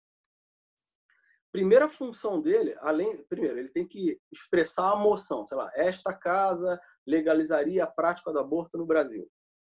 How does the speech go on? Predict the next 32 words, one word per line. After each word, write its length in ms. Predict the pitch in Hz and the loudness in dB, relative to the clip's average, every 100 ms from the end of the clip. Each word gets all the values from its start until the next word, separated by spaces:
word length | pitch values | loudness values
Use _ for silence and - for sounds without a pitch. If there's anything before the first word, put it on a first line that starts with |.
| _ _ _ _ _ _ _ | _ _ _ _ _ _ _
Essa 100 | 180 | -8
é 20 | |
a 40 | |
primeira 300 | - 190 247 | 2 6 6
coisa 220 | 254 214 202 | 4 0 2
que 60 | |
ele 80 | 196 | -2
tem 80 | 190 | 0
que 40 | |
fazer, 180 | 185 170 | -2 -4
apresentar 540 | - 151 156 143 165 | -2 0 2 2 2
a 60 | 190 | 2
moção. 480 | 202 202 - - - _ - - | 2 0 -2 -12 -14 _ -20 -20
Segunda 400 | - 226 208 269 | -8 -2 2 2
coisa 220 | 254 226 | 6 4
que 80 | - | 6
ele 100 | 208 | 2
tem 140 | 190 190 | 2 -8
que 100 | - | -4
fazer, 480 | 135 117 185 233 - _ | -6 0 2 2 0 _
primeiro 360 | 156 151 233 220 | -2 8 8 8
da 140 | 175 | -2
defesa 340 | 165 147 160 156 | -2 -4 -6 -8
tem 80 | |
que 60 | 143 | -10
fazer, 120 | 139 | -8
o 60 | 156 | -8
primeiro-ministro 520 | 147 156 - 185 185 | 4 6 6 2 -2
tem 80 | 156 | -10
que 40 | |
fazer, 260 | 127 160 214 - - - | -6 -2 -2 -4 -10 -2
é 180 | 196 | -2